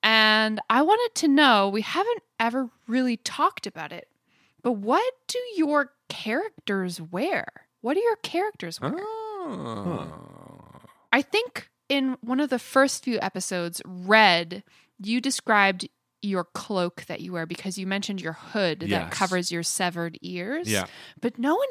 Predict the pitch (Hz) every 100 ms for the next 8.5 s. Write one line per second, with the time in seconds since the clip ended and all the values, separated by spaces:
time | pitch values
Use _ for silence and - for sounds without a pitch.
0 | 466 466 - 339 311 - 320 339 226 175
1 | - 208 214 285 349 320 277 240 233 214
2 | - - - 196 170 180 208 226 285 -
3 | - 285 285 - 269 269 269 269 262 208
4 | 220 220 214 202 - 202 185 180 180 _
5 | 180 226 233 190 185 180 165 - - 170
6 | 180 214 - 240 220 247 240 233 220 -
7 | 247 254 - 190 185 196 214 220 - 285
8 | 320 269 208 196 -